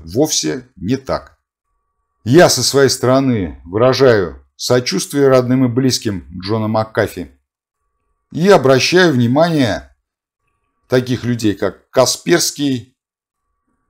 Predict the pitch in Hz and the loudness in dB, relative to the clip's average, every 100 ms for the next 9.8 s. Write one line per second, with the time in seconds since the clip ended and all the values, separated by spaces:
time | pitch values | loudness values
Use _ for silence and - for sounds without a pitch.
0 | - 131 139 143 110 104 - 110 110 131 | -8 0 4 4 4 0 -4 -2 0 2
1 | 135 131 123 - - 92 - - 110 110 | 2 4 2 2 -10 -12 -10 -6 -4 -4
2 | 104 98 87 85 69 - 92 98 - 113 | -6 -6 -10 -10 -12 -14 -12 -10 -10 -10
3 | - 180 156 147 131 - _ _ _ _ | -6 -4 0 0 0 -4 _ _ _ _
4 | _ _ _ _ _ - 117 143 131 123 | _ _ _ _ _ -8 -2 4 4 4
5 | 135 143 135 139 151 139 - - 120 123 | 4 4 4 0 2 0 -4 -4 -2 -2
6 | 101 113 120 - - 113 - 113 110 90 | -4 -4 -4 -6 -4 -4 -4 -2 -2 -4
7 | - _ - _ _ _ - 156 - - | -10 _ -20 _ _ _ -2 0 2 2
8 | 160 - 151 123 123 117 139 165 202 - | 2 6 6 6 2 2 2 4 2 2
9 | 120 90 123 123 131 107 95 | -2 0 -4 -2 -2 0 -4